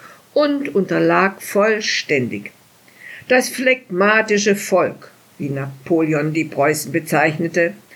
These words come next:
begann sich zu nationalisieren. Staat und Militär wurden umgestaltet. Hardenberg, seit achtzehnhundertzehn Staatskanzler,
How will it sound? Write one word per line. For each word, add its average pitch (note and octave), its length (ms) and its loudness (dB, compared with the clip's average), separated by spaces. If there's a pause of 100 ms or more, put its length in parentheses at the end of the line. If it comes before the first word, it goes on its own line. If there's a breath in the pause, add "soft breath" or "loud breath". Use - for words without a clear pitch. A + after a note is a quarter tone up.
(320 loud breath)
begann D#3 440 -2
sich G3+ 280 -2
zu D4 200 -4
nationalisieren. G#3+ 1300 -2 (540 loud breath)
Staat C4 800 -2
und F3+ 160 0
Militär G3 720 0
wurden E3+ 240 -2
umgestaltet. C3+ 880 -4 (540 loud breath)
Hardenberg, G3 920 2
seit C#3 500 -2
achtzehnhundertzehn G#3 960 -2
Staatskanzler, F#3+ 1160 -4